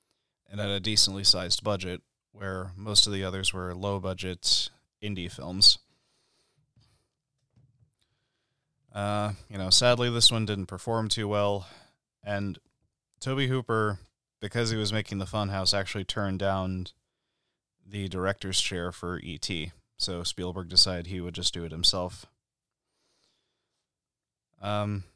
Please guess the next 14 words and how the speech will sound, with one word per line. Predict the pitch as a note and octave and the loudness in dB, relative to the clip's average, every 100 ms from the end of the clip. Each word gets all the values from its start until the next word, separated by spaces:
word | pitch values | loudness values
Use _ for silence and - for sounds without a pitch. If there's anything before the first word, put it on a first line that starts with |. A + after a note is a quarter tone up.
| _ _ _ _ | _ _ _ _
again, | A2+ A2 G#2 G#2 | -4 0 0 0
there's | G#2+ | 2
some | B2+ A2+ | 2 2
debate | G#2+ G#2+ G#2 | 0 0 0
as | G2+ | 2
to | - - A2+ G#2+ - _ _ _ _ G#2 | 4 2 0 -6 -8 _ _ _ _ -6
how | G#2+ G2+ | -2 0
exactly | G2 G#2 G2 G2 | 2 0 -2 -4
this | A2 C3 A#2 | 0 2 2
ended | G#2+ G2+ | 0 -4
up | G2+ | -6
on | G2 | -6
the | F#2+ | -8
list, | F2+ F#2 - - | -4 6 6 6